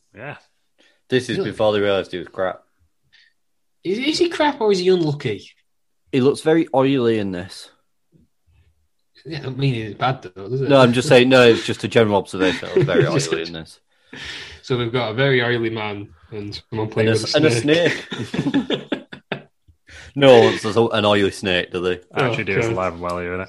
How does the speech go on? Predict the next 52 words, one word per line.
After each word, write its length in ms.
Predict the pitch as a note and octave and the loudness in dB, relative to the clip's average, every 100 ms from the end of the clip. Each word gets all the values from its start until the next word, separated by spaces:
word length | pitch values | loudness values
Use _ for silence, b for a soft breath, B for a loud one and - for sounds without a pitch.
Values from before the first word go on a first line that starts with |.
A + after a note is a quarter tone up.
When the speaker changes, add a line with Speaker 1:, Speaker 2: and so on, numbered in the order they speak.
| - | -10
Speaker 1:
it? 100 | G#3 | -4
Speaker 3:
<laughs> 0 | |
Yeah, 220 | G#3+ F3 | 0 0
maybe 220 | F3+ G3+ G3+ | 2 2 2
the 80 | |
Attitude 300 | G3 E3+ E3+ | 0 -2 -2
Era 160 | D3 B2+ | 0 0
started. 480 | - B2+ A#2+ A#2+ - - _ _ B B B | -4 -6 -6 -6 -8 -14 _ _ B B B
Speaker 1:
And 80 | C3+ | 0
I 40 | |
believe 320 | C3+ F3+ D3 F#2+ | 4 4 4 0
Speaker 3:
Yeah. 40 | |
Speaker 1:
the 60 | - | -2
Bulldog 460 | F#2 C3 A2+ E2+ D#2+ | 2 4 2 0 -4
was 140 | F#2 | -4
wearing 240 | G2+ G2 F#2+ | -2 -2 -2
his 220 | F#2 - | -4 -4
Allied 360 | G#2+ G2+ F#2 - | 0 2 0 0
Powers 340 | G#2 G2 F2+ | 0 0 -2
trunks. 540 | - G2 G2+ - - - _ _ _ _ | -4 -4 -4 -12 -14 -18 _ _ _ _
So 100 | - | -18
I'm 80 | - | -6
pretty 160 | C#3 | -6
sure 280 | G#2 A2+ F#2 | -2 0 0
the 100 | E2 | -4
American 300 | F2 F2+ - | -6 -6 -8
flag 200 | - F#2+ | -6 -6
on 80 | G2+ | -4
the 60 | G2+ | -6
side. 300 | G#2 G#2 - - _ _ _ _ _ _ _ _ _ - | -4 -6 -6 -14 _ _ _ _ _ _ _ _ _ -20
Speaker 3:
Yeah. 140 | A3+ C#3+ _ _ _ _ _ _ _ _ | -20 -20 _ _ _ _ _ _ _ _
I 80 | B2 | -18
don't 260 | A2 - | -18 -18
think 200 | G#2+ G2 | -16 -12
I'd, 100 | F#2 F2+ E2+ _ _ - G2+ | -12 -14 -20 _ _ -16 -14
I'm 160 | D2+ | -14
Speaker 1:
Little, 340 | F2 - A2+ G#2 | -14 -8 -2 0
Speaker 3:
too 80 | |
busy 200 | - F#2+ F#2+ | -2 -4 -12
looking 180 | F2+ A#2+ | -8 -6
at 60 | |
Speaker 1:
little 40 | F#2+ | -2
Speaker 3:
the 40 | |
snake, 160 | - G2 | -2 0
Speaker 1:
tidbit. 180 | G#2 B2+ | 0 0
Speaker 3:
getting 220 | A#2 A2+ | -2 -2
waved 280 | A2+ A2 - | -2 -2 -6
about. 340 | G#2+ G#2+ - | -8 -8 2
Speaker 1:
Yeah, 140 | G#2+ A2 | 4 4
of 100 | - | 4
course, 300 | F#2+ C#3 G2+ | 4 4 2
yeah. 180 | F#2 | 2